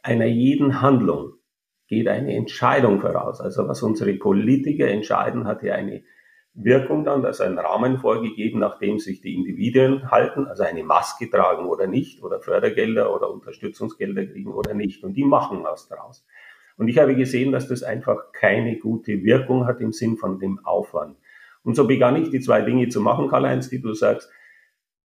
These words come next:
Wie entscheidet der Mensch? Das ist die Entdeckung von Key, also die Untrennbarkeit von Körper,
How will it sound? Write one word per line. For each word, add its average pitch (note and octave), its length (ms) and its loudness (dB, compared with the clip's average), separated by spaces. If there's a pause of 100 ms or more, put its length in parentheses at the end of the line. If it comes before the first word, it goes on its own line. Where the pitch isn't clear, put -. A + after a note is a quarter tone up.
(320)
Wie A2 320 -2
entscheidet G2+ 580 2
der F2 120 0
Mensch? B2+ 640 -4 (360)
Das A2+ 180 0
ist - 300 -4
die G#2 120 0
Entdeckung B2+ 680 2
von A2 240 0
Key, D#3+ 400 -2
also G#2 260 0
die A2 300 -4
Untrennbarkeit C3 1200 2
von F2+ 340 -6
Körper, A#2+ 640 2